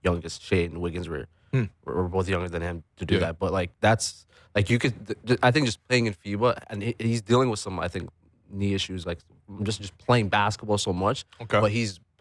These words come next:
Speaker 1: like, being, being in that competitive environment, eh, basically for twelve months straight, it's like, you can just see the translation. He's shooting the ball at a career high,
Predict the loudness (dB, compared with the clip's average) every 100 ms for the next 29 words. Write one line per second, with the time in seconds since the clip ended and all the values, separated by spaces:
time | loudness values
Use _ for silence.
0 | _ -2 -2 2 4 4 2 -2 0 2
1 | 2 -2 -8 _ _ _ -6 0 0 0
2 | -8 -2 2 2 0 -6 _ -2 4 4
3 | 4 -2 -8 _ _ _ _ -8 -4 0
4 | 2 0 0 0 0 -8 -2 0 0 -2
5 | -10 -10 -4 -2 -4 -4 -2 -2 _ _
6 | -2 2 2 0 -2 -2 0 0 0 0
7 | -2 0 0 2 0 0 2 0 0 -4
8 | -2 0 2 0